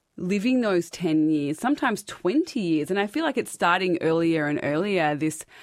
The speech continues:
you know, I'm turning forty next month. I keep mentioning it 'cause it's,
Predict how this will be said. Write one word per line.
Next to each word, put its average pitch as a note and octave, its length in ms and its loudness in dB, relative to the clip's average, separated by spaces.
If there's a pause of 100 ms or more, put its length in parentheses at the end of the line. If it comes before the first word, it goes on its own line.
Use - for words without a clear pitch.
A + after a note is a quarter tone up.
(360)
you G3+ 100 0
know, G3+ 60 2
I'm B3+ 220 6
turning E3+ 400 2
forty D#3+ 640 -2
next F#3 280 0
month. A3+ 200 0
I G3 40 -4
keep - 200 -2
mentioning D3+ 420 -2
it F3 120 -6
'cause - 160 -6
it's, - 340 -4